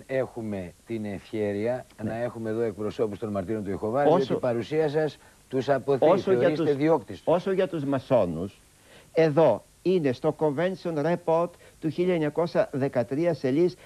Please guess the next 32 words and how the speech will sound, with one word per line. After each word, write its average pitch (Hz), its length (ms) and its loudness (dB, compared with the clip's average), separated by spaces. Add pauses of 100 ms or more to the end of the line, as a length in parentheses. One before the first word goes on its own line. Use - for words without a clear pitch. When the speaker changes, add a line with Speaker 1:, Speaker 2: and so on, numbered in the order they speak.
(140)
Speaker 2:
τρακόσια 151 540 2
τριάντα 143 320 0
εννέα. 143 360 2 (220)
Είναι 185 300 0
η 170 120 4
ομιλία 160 600 4
του 165 200 -4
Ρόσελ 165 460 2 (200)
ως 147 260 0
τέκτονα 170 500 0
στην 160 180 -4
τεκτονική 147 480 2
σκοά-, 170 420 -2
στοά, 165 460 -2 (240)
που 143 80 4
λέει 156 200 6
ότι 143 200 2
ο 131 80 4
Χριστός 127 480 -2
ήταν 110 340 -2
τέκτονας. 82 540 -4 (380)
Όπως 185 380 2
επίσης 165 600 0
και 175 120 -4
για 160 140 2
το 160 100 -2
σιωνισμό. 147 600 0
Σιωνισμός, 127 760 0 (460)
η 143 180 6
ελπίδα 165 520 0
του 143 140 -8
κόσμου. 85 500 -2